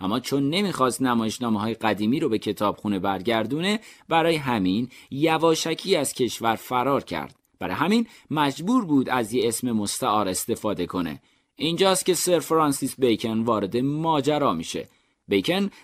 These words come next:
در مورد مفاهیم پیشرفته نگهداری مواد غذایی تو یخچال کار می‌کرده. خیلیا می‌گن سر تحقیقاتش برای نگهداری مرغ تو یخچال جونشو از دست داده.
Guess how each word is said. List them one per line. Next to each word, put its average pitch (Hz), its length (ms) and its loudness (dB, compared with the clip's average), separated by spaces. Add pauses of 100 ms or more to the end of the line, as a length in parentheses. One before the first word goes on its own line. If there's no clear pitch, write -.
(120)
در 165 180 6
مورد 156 280 2
مفاهیم 147 600 0
پیشرفته 113 760 0
نگهداری 117 720 2
مواد 98 480 0
غذایی 98 460 -2
تو 139 120 -6
یخچال 139 500 0
کار 90 280 -4
می‌کرده. 78 580 -6 (520)
خیلیا 214 600 4
می‌گن 117 460 2 (160)
سر 220 400 2
تحقیقاتش 185 880 0
برای 147 300 2
نگهداری 139 800 2
مرغ 135 400 4
تو 139 120 -4
یخچال 135 680 2 (280)
جونشو 120 460 2
از 90 220 0
دست 90 320 -4
داده. 85 400 -2